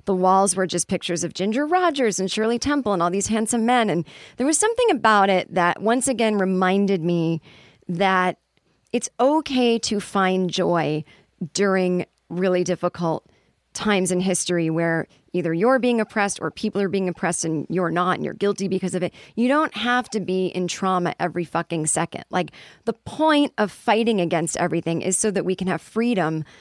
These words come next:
to live very frivolous, fun lives. And so I enjoy that she was like, "Listen, what's important to me is Shirley Temple and Ginger Rogers."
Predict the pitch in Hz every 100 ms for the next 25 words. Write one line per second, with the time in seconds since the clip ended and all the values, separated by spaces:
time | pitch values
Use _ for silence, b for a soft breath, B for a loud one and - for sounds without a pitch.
0 | B B 262 262 262 277 196 233 240 -
1 | 214 208 196 185 - - 185 175 170 165
2 | 135 160 - 185 180 - 185 180 170 -
3 | b b b b _ - - 202 208 208
4 | 190 220 208 208 180 - - 190 175 165
5 | 165 175 165 - - b b 214 226 196
6 | 160 156 196 - 226 - 196 185 220 220
7 | 247 262 269 269 b b b _ 208 196
8 | - - 196 190 180 190 175 170 165 170
9 | 170 160 156 - - -